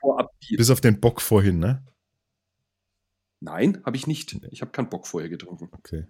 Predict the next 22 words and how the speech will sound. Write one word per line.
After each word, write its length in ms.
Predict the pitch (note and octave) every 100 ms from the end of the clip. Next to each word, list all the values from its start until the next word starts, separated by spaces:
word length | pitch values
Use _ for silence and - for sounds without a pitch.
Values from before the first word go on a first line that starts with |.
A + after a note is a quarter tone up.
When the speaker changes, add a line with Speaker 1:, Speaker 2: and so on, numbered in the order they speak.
| - -
Speaker 1:
Ich 140 | G#2
hab 100 | B2+
vorher 160 | D#3+ D3+
getrunken, 400 | D3 D#3+ F#3+ F#3+
ich 140 | -
kann's 180 | C#3 C3
ja 60 |
ganz 180 | C3 C3
genau 260 | C3+ A#2 B2+
sagen, 380 | B2+ B2 E3+ F3
ein 460 | B2+ C3+ C#3+ C#3+ - _ _ _
Sankt 360 | - D3 F3+ -
Georgenbräu 720 | C#3 C3+ E3+ E3+ C#3+ C3 A#2
Helles 720 | A2 D3+ A3+ - - - _ _ _ _ _
mit 460 | B2 C3+ - - - -
sage 440 | - A#2 D3+ E3
und 120 | C3+
schreibe 340 | C3 A2+ B2 C3
vier 240 | - D3+
Komma 220 | D3+ B2+
sechs 300 | A2 A#2 -
Prozent. 480 | - G#2 G2+ D#2+